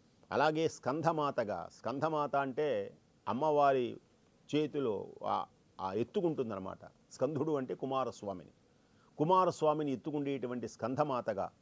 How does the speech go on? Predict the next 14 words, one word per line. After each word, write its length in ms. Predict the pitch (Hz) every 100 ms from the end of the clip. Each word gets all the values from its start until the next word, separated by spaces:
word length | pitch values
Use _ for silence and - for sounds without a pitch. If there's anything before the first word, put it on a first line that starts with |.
| -
కుమారస్వామి 680 | 123 139 139 131 123 120 110
తల్లిగా 560 | 127 160 165 170 214 - _ _ _ -
మనకు 260 | 131 135
దర్శనమిస్తుంటుంది 920 | 117 113 120 127 110 - 107 92 90 90
అమ్మవారు. 440 | 104 110 98 80 - _ _ -
అలాగే 380 | 107 135 147 160
కాత్యాయని, 720 | - 131 151 147 123 117 92 82
మనం 200 | 113 127 123
ఒక 80 |
రోజున 280 | 123 147 170
ప్రత్యేకించి 720 | 143 - 127 - 170 160 165
కాత్యాయని 680 | - 131 - - 170 165 160
అలంకారమే 460 | 151 151 151 156
చూసాం. 320 | 151 123 110